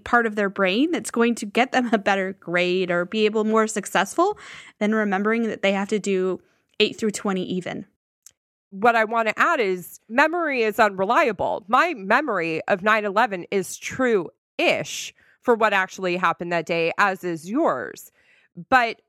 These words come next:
Speaker 2: the truth of the matter is, when students are choosing to remember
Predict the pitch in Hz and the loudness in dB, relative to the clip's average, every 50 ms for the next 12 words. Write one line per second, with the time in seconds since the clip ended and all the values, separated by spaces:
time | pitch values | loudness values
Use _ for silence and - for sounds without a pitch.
0 | _ _ _ _ _ 196 233 254 - - - - 320 349 381 370 - 330 269 262 | _ _ _ _ _ -6 -6 -4 -4 -6 -4 0 0 2 2 0 -2 -4 -4 -2
1 | 254 247 240 262 285 269 220 180 160 151 151 151 156 - - _ _ _ _ _ | 0 0 0 2 2 0 0 0 0 0 -2 -2 -4 -6 -12 _ _ _ _ _
2 | _ _ _ _ _ _ _ - 226 277 302 349 370 349 - - - - 339 330 | _ _ _ _ _ _ _ 0 2 2 2 2 0 -4 -8 -8 -2 0 0 0
3 | 330 320 262 - 240 214 - - - - 269 277 277 285 233 294 277 269 - - | 0 -2 -2 -2 -2 -2 -2 -4 -4 -2 0 0 0 -2 -4 -6 -6 -6 -4 -4
4 | 254 247 214 208 202 196 175 180 180 180 185 180 208 208 208 208 214 214 - | -2 0 2 2 2 2 2 2 0 0 0 0 0 0 2 0 -2 -4 -6